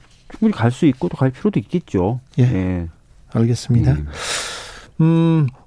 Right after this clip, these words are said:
Speaker 2: 오늘 한덕수 총리 해임 건의안 제출했습니다.
Speaker 1: 맞습니다. 예.
Speaker 2: 네. 그리고 내각 총사퇴 요구하셨습니다.
Speaker 1: 네, 네, 네.
Speaker 2: 민주당이 이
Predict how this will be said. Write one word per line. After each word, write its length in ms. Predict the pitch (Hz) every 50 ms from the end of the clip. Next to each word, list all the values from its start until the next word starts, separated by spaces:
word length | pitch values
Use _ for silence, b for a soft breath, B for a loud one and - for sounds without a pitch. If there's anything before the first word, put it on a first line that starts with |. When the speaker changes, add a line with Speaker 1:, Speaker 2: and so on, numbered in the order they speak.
| _ -
Speaker 2:
오늘 360 | 165 180 208 233 277 247 196
한덕수 400 | - 180 226 262 240 - - 214
총리 360 | - 214 220 214 214 208 190
해임 280 | 156 170 233 269 262 220
건의안 320 | 208 196 180 170 147 135
제출했습니다. 600 | - 135 117 - - 107 98 - - 107 98 107
Speaker 1:
맞습니다. 420 | 113 110 - 107 95 85 82 80 87
예. 140 | 92 90 90
Speaker 2:
네. 240 | - 82 80 80 80
그리고 420 | 78 160 180 202 202 175 196 175 135 B B
내각 320 | - 160 180 202 214 - -
총사퇴 640 | - - - 247 254 240 202 180 202 - 208 202
요구하셨습니다. 720 | 165 143 131 143 131 123 131 127 - - 123 107 104 104 98
Speaker 1:
네, 0 |
네, 160 | 92 90 85
네. 60 | 82 80 80 80 80 B B -
Speaker 2:
민주당이 920 | 143 170 196 214 220 190 - 226 226 254 233 233 226 233 233 208 160 - -
이 260 | 180 202 196 175